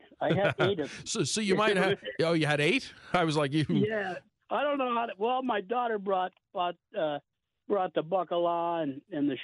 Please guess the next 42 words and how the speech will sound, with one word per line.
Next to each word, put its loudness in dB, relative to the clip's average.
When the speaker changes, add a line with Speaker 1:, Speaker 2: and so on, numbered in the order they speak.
Speaker 1:
schmelz, 0
and -4
then 2
we 4
had 0
other 0
ones 0
there, 2
you 2
know, 2
with 0
the 0
kujil 0
and, -4
uh, -4
you -6
know, 0
the, -2
you 2
know, 2
we 2
had, 0
we -2
had 2
everything -2
of -4
the -2
seven 0
fish, -2
uh, -4
that -4
were 0
supposed -2
to, -6
but 0
there 2
was 0
extra. -8
Speaker 2:
Oh. -2
Speaker 1:
And, 2
you -2
know, 0